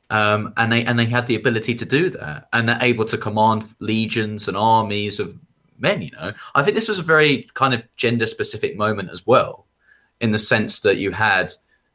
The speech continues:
uh, the alliance formulated between the two female characters, whilst the two male characters were kind of in the, on the sides when the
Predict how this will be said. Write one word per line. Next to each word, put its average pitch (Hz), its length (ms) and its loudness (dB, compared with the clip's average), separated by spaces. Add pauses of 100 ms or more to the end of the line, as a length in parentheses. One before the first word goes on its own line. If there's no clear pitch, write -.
(100)
uh, 95 220 2
the 98 160 0
alliance 107 520 2
formulated 95 560 -2
between 90 260 -8
the 82 60 -8
two 95 240 -4
female 104 400 -2
characters, 82 560 -14
whilst 87 240 -4
the - 60 -20
two 101 220 -8
male 98 260 -4
characters - 440 -12
were 82 80 -8
kind 85 280 -4
of 82 120 -10
in 90 180 -8
the, 82 200 -8 (240)
on 98 140 -4
the 85 60 -6
sides 110 540 0
when 85 160 -4
the 78 220 -8